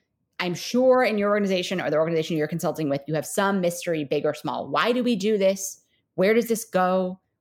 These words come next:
Why do you ask this question in this way? Uh, and I think very few people ever kind of pull the thread on solving that mystery. And I would encourage you, whatever the mystery is, again, however seemingly small,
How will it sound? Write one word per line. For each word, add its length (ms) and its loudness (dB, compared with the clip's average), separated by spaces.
Why 220 2
do 80 0
you 140 4
ask 220 -2
this 100 -8
question 340 -4
in 120 -2
this 180 -8
way? 440 -8
Uh, 300 -2
and 180 -2
I 100 -4
think 180 -4
very 220 4
few 160 -6
people 320 -2
ever 460 0
kind 120 -2
of 100 -8
pull 160 0
the 120 -6
thread 280 0
on 360 -2
solving 360 -4
that 140 -2
mystery. 460 -4
And 240 0
I 100 0
would 120 2
encourage 380 -2
you, 300 -2
whatever 260 4
the 60 2
mystery 320 0
is, 100 -2
again, 220 -4
however 380 2
seemingly 420 -4
small, 460 -10